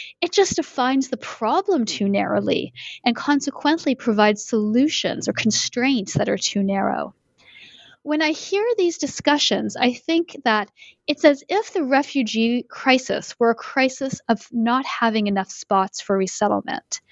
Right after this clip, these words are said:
And if only we can figure out the extent to which we can, we, we must offer spots for resettlement or asylum, we'll have fully discharged our duties to refugees.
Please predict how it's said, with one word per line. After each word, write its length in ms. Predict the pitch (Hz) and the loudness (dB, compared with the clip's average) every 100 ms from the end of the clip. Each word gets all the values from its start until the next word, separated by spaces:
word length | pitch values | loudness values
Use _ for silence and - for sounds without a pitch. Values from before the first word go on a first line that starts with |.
| - - - - - | -20 -18 -16 -14 -2
And 240 | 226 226 | 0 2
if 160 | 233 247 - | 0 -2 0
only 380 | 269 277 277 | 0 2 0
we 160 | 240 240 | 0 0
can 180 | 240 214 | 0 -4
figure 480 | - 220 202 202 202 | 0 0 2 0 2
out 240 | 202 208 | 0 0
the 120 | 202 | -2
extent 480 | - - - 214 220 | -2 0 2 0 -2
to 160 | - 208 | -2 0
which 260 | 196 - | 0 0
we 80 | 214 | -2
can, 240 | 208 202 - _ _ | -2 -4 -6 _ _
we, 140 | 220 208 | 0 0
we 280 | - 208 208 | 0 -2 2
must 280 | 208 - - | 2 0 0
offer 480 | 202 202 - 214 | 0 0 0 -2
spots 360 | - - 208 - | 0 0 0 0
for 140 | - | -2
resettlement 600 | 202 202 - 202 214 220 - | -2 0 -2 -2 0 -2 -2
or 80 | |
asylum, 580 | - - 202 202 208 202 - - - _ | -4 2 2 4 0 -4 -12 -20 -20 _
we'll 180 | 240 220 | -2 0
have 420 | 220 202 196 - _ | 0 -2 -2 -8 _
fully 380 | - - 220 214 | -14 -2 0 0
discharged 600 | 220 - - 214 208 - | -2 -6 0 2 2 0
our 120 | 214 | -2
duties 420 | 196 208 208 202 | 0 0 0 -2
to 280 | - 208 214 | -2 0 2
refugees. 840 | 220 214 - 208 196 196 220 - | 2 2 0 0 0 0 -2 -10